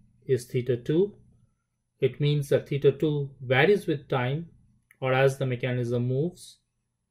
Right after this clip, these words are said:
but we know the value of theta two for position analysis. And we have to find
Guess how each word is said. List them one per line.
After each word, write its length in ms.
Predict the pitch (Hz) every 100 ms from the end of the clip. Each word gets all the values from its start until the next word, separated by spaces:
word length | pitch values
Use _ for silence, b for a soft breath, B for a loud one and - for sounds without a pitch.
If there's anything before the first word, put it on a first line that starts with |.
| -
but 420 | 131 156 170 - _ _
we 120 | 143 139
know 200 | 151 160
the 140 | 151
value 360 | 131 127 131 123
of 120 | 120
theta 240 | 131 127
two 300 | 123 131 127 - _
for 180 | - 120
position 480 | 117 123 120 117 127
analysis. 760 | 117 107 110 107 - - - _ _ _ _ _ _
And 180 | 135 131
we 60 | 131
have 120 | 127
to 80 | 139
find 420 | - 160 175 165